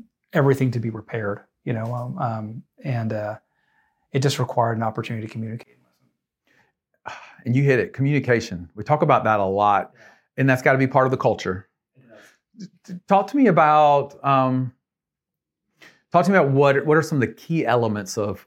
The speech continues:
Speaker 2: culture that you think are important for your organization to be successful?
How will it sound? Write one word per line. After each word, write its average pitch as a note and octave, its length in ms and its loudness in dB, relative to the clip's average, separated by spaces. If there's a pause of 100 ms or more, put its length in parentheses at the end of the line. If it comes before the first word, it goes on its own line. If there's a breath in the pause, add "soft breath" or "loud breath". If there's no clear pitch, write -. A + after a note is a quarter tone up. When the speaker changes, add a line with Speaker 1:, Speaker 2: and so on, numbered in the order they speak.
(120)
Speaker 2:
culture G#2+ 540 -4
that G2+ 280 -8
you A#2+ 520 0
think A2 300 -4
are G#2+ 100 2
important G#2 600 -2
for G#2 320 -2
your A2+ 640 4
organization G2+ 680 -4
to F#2 40 -6
be F#2+ 80 -4
successful? - 680 -12